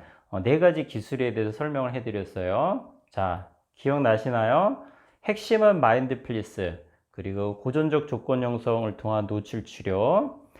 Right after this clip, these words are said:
그리고 조작적 조건 형성을 통한 수반성을 다시 재조정해 주는 거, 그리고 네 번째 인지 수정, 사고를 수정해 주는 이런 기술에 관해서 설명을 해드렸어요. 자, 그런데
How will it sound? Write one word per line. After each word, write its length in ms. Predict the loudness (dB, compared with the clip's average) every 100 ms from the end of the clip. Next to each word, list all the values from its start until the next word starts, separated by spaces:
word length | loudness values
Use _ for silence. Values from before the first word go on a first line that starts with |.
| _
그리고 320 | -8 -4 -4
조작적 500 | -6 -2 -2 -2 -6
조건 340 | -8 -4 -2 -2
형성을 540 | -2 -2 -2 -2 -4
통한 460 | -4 -2 0 0 -2
수반성을 760 | -2 4 4 4 0 0 0
다시 320 | -2 -4 -6 -8
재조정해 580 | -6 -4 -2 -2 -4
주는 320 | -8 -8 -8 -4
거, 440 | -2 -2 -4 -10 -20 _ _
그리고 420 | -2 2 2 2
네 240 | 4 4 4
번째 720 | 2 0 0 2 2 2 -2
인지 460 | 0 0 0 -2 -4
수정, 480 | -6 -2 -2 -2 -12
사고를 480 | 0 2 2 -2 -4
수정해 460 | -6 -4 -2 -2
주는 520 | -4 -2 0 0 -2 -6 -14 -20 _
이런 360 | -4 -2 -2 -4
기술에 420 | -8 -6 -2 0
관해서 280 | 2 0 -2
설명을 420 | -4 -4 -4 -4
해드렸어요. 720 | -4 -2 -4 -4 -6 -6 -8 -12 _ _ _ -20 -20 _
자, 260 | -14 -12 -10
그런데 880 | 2 4 4 4 2 4 2 -2